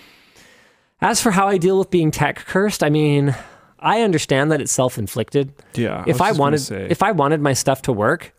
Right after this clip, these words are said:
Speaker 1: then I would
Speaker 2: Yeah.
Speaker 1: never touch anything
Speaker 2: Yeah.
Speaker 1: newer than three, four years old.
Speaker 2: Yeah.
Speaker 1: I'd, I'd be running, like, tenth gen processor.
Speaker 2: Running bleeding
Speaker 1: And
Speaker 2: edge stuff and doing it in weird ways is, like, half the fun.
Speaker 1: I mean, it's right in the name, right? It's the bleeding edge. You get
Speaker 2: Yeah.
Speaker 1: cut.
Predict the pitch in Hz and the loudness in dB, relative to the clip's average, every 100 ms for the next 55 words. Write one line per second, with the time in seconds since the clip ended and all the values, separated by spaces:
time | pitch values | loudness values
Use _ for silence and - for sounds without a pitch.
0 | - 135 123 - 131 143 151 120 120 135 | -4 0 0 0 -2 0 0 0 0 2
1 | 147 143 139 - - 131 131 - 120 113 | 0 -2 -4 -4 -2 -2 -2 0 -2 -2
2 | 110 - - 156 131 131 123 113 113 110 | -4 -8 -6 -2 0 2 2 0 -2 -4
3 | 107 131 113 - 110 98 90 92 - _ | -4 -4 -4 -4 -4 -6 -8 -12 -14 _
4 | _ - 127 - _ _ - 147 143 143 | _ -10 -10 -10 _ _ -6 -2 -2 -2
5 | 147 151 165 143 139 135 123 117 - 147 | -2 0 2 2 2 2 0 -2 -2 -4
6 | - 147 139 127 123 - 117 127 117 113 | 0 -2 0 0 0 -2 -2 0 0 0
7 | 113 - - 151 196 196 151 165 160 151 | -2 -6 -4 0 0 0 0 0 2 0
8 | 139 139 131 123 127 135 113 107 104 92 | 0 -2 -2 -2 0 0 0 -2 -4 -4
9 | 95 98 95 - - 117 113 - - 80 | -4 -6 -10 -12 -12 -14 -14 -16 -16 -10
10 | 139 147 170 175 175 202 202 139 120 160 | -2 0 2 0 0 2 2 2 2 0
11 | 117 107 127 - 123 127 123 156 147 143 | 0 0 0 -2 -8 -4 0 0 2 0
12 | 120 95 - 123 113 131 113 113 147 - | -2 -6 -12 -6 -2 -2 -2 -2 -2 -2